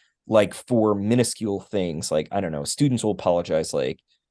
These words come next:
uh, "I'm so sorry this is late," or, "I'm so sorry I showed up to class late," or, "I'm so sorry I,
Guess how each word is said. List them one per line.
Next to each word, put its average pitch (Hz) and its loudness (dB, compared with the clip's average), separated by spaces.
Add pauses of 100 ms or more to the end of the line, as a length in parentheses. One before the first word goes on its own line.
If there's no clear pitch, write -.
(320)
uh, 92 2
"I'm 98 -2
so 120 6
sorry 101 4
this 92 -6
is 82 -10
late," 80 -2
or, 85 -2
"I'm 98 0
so - 2
sorry 101 2
I 90 -4
showed 92 -2
up 85 -4
to 92 -8
class 73 -2
late," 62 -4
or, 69 -2
"I'm 92 -2
so 120 0
sorry 101 2
I, 85 -4